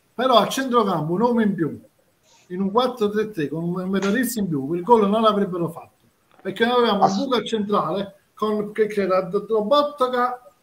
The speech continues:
Speaker 1: c'era Lobotka, ah, dietro e
Speaker 2: Esatto.
Speaker 1: Fabian avanti, e non c'era nessuno dei due. In questi due si inserivano i due Obi e l'altra mezzala della, della Salernitana. Quella è stata l'unica
Speaker 2: Pasquale.
Speaker 1: forza del Napoli, rilassandosi in quel
Speaker 2: Pasquale.
Speaker 1: periodo là.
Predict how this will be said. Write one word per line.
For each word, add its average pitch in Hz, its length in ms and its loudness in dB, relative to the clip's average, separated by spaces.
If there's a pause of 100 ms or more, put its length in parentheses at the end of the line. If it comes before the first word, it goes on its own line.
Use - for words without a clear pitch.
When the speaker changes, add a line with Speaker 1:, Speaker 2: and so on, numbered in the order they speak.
(240)
Speaker 1:
c'era 202 320 0
Lobotka, 220 880 2
ah, 202 320 -2
dietro 247 380 0
e 214 140 -2
Speaker 2:
Esatto. 202 160 0
Speaker 1:
Fabian 226 400 0
avanti, 139 460 -6 (340)
e 208 100 0
non 240 140 2
c'era 247 220 6
nessuno 262 440 0
dei 214 180 4
due. 165 300 0
In 202 80 -4
questi 240 340 0
due 302 240 0 (100)
si 247 200 -4
inserivano 240 420 0
i 226 60 6
due 262 180 0
Obi 247 440 2
e 233 40 4
l'altra 233 320 0
mezzala 208 380 0
della, 202 640 2 (320)
della 220 220 2
Salernitana. 196 600 -2 (580)
Quella 285 220 0
è - 20 2
stata 220 220 0
l'unica 220 260 2
Speaker 2:
Pasquale. 214 120 10 (100)
Speaker 1:
forza 208 200 0
del 208 360 4
Napoli, 170 440 -4
rilassandosi 226 540 0
in - 120 2
quel 170 100 8
Speaker 2:
Pasquale. 277 180 6
Speaker 1:
periodo 226 280 -4
là. - 220 -4